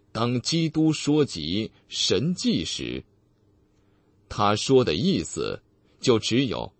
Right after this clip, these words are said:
一个地方，使我们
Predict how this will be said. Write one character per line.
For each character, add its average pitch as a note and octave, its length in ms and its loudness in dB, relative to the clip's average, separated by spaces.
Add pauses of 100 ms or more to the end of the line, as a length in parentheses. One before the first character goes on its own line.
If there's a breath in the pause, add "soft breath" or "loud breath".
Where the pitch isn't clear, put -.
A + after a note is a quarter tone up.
一 G#2+ 300 -2
个 A2 180 -2
地 E2+ 280 -6
方， - 280 -8 (960 loud breath)
使 B2+ 240 2
我 G2+ 260 2
们 A2+ 220 2